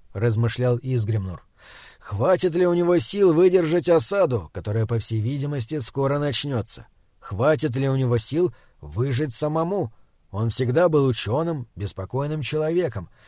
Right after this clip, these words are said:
хотя, честно говоря, с мечом и щитом он тоже молодец. Не раздумывая, герцог встал, подошёл к Джошуа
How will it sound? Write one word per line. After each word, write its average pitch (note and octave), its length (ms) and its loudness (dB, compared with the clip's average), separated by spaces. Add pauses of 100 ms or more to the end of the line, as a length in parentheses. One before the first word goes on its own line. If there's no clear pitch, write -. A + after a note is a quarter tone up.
(120)
хотя, D#3+ 320 -2
честно C3 380 0
говоря, C3+ 440 4 (160)
с - 140 -10
мечом C3+ 480 2
и C#3+ 60 0
щитом D#3+ 420 2
он D#3+ 160 2
тоже C#3+ 300 2
молодец. F#2+ 560 -4 (420)
Не G2 140 -6
раздумывая, E3 680 2
герцог C#3+ 480 2
встал, D#3+ 340 4 (300)
подошёл C#3 460 2
к B2 60 2
Джошуа E3+ 540 0